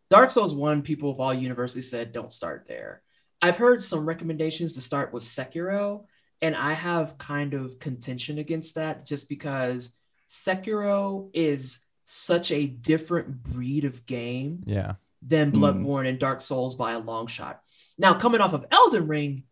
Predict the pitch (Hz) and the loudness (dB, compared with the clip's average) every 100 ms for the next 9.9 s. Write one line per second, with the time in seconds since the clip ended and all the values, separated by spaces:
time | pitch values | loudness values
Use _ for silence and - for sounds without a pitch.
0 | _ 156 165 151 127 143 123 113 - 64 | _ 0 2 2 0 -4 -2 -4 -4 -10
1 | - - - _ _ _ - - _ 160 | -10 -12 -12 _ _ _ -20 -18 _ 4
2 | - 220 269 233 170 156 - - 160 180 | 4 4 6 8 8 6 4 -2 0 4
3 | 208 180 165 156 143 151 160 131 113 127 | 6 8 8 6 6 8 8 8 8 8
4 | 165 196 180 170 160 151 147 139 131 131 | 6 6 4 6 8 10 10 8 10 8
5 | 127 127 120 120 107 120 110 113 107 110 | 8 8 10 8 8 6 8 8 6 6
6 | 113 104 73 98 107 92 98 - _ _ | 6 6 6 6 8 8 6 -2 _ _
7 | _ 113 - 101 92 98 - 98 98 - | _ 0 4 6 10 10 12 10 6 4
8 | 233 240 233 202 - 202 226 - 175 - | 4 8 6 6 -2 2 4 6 4 6
9 | 98 101 262 262 277 285 127 95 | 6 6 6 6 4 -2 -2 0